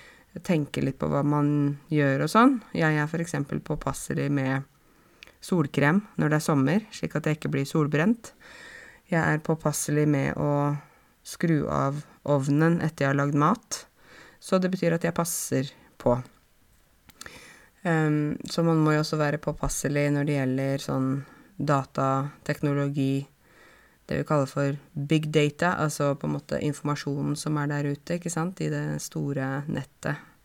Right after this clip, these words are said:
eh, som er over hele verden. Ehm,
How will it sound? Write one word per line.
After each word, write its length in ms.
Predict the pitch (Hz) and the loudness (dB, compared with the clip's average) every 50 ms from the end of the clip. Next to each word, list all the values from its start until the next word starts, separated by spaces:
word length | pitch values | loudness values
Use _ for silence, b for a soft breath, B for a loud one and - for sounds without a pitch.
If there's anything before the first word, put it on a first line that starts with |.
| B B B B B B B B B B B - 156 | B B B B B B B B B B B -4 -2
eh, 380 | 151 143 143 143 143 139 143 151 147 147 - - _ - | -2 0 0 -2 -2 -2 -2 -4 -6 -8 -12 -20 _ -18
som 300 | - - 151 147 143 143 147 185 175 | -10 -6 -2 -2 -2 -2 -4 -6 -4
er 180 | 156 139 143 143 | -4 -2 -2 -2
over 180 | 147 147 147 | -2 -2 -2
hele 300 | 156 139 135 135 135 135 135 139 - 156 | -2 -2 -2 -2 -2 -4 -6 -6 -4 -2
verden. 380 | 143 139 147 151 180 233 269 B B B B B B B B B B B B B B B B B B B - | -2 0 0 2 2 0 0 B B B B B B B B B B B B B B B B B B B -4
Ehm, 560 | 175 170 165 165 165 165 165 165 160 165 - | 0 2 4 4 4 4 2 2 0 -2 -4